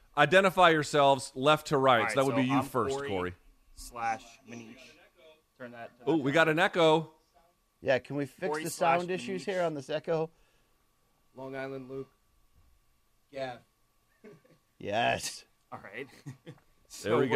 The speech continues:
Speaker 2: gonna have
Speaker 1: All right,
Speaker 2: some
Speaker 1: boys.
Speaker 2: questions
Speaker 1: How is this gonna
Speaker 2: for
Speaker 1: work?
Speaker 2: you guys, Gav, I need that volume up a little bit so I can hear. Um,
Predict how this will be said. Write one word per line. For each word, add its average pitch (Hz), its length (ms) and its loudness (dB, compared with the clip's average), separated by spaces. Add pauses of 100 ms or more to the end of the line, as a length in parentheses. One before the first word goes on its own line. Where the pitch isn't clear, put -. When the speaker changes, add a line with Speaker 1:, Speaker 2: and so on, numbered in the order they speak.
Speaker 2:
gonna 98 100 -2
have 104 100 -6
Speaker 1:
All 147 80 6
right, 185 80 6
Speaker 2:
some 165 80 0
Speaker 1:
boys. 160 200 4
Speaker 2:
questions 143 260 -4
Speaker 1:
How 165 120 6
is 175 80 -2
this 185 100 -4
gonna 185 140 0
Speaker 2:
for 175 80 2
Speaker 1:
work? 135 180 6
Speaker 2:
you 113 80 -18
guys, 113 260 -10
Gav, 113 240 -14
I 120 60 -18
need 127 140 -16
that 120 120 -8
volume 113 320 -14
up 104 120 -16
a 104 40 -20
little 101 200 -18
bit 92 260 -20 (680)
so 110 60 -20
I 107 140 -14
can 104 140 -20
hear. 101 260 -20 (840)
Um, 104 460 -6